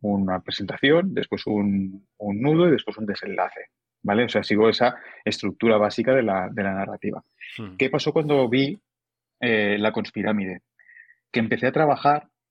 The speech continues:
Speaker 1: eh, con escenas que me flipaban a mí. Es decir, si yo veía una peli de Jason Bourne, digo, "Hostia,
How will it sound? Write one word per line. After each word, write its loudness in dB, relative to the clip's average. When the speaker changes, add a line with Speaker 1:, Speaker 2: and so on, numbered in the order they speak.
Speaker 1:
eh, -2
con -4
escenas -4
que 0
me -2
flipaban -4
a -6
mí. -4
Es 0
decir, 0
si -6
yo 4
veía 4
una 2
peli 2
de 2
Jason -2
Bourne, 4
digo, 2
"Hostia, -10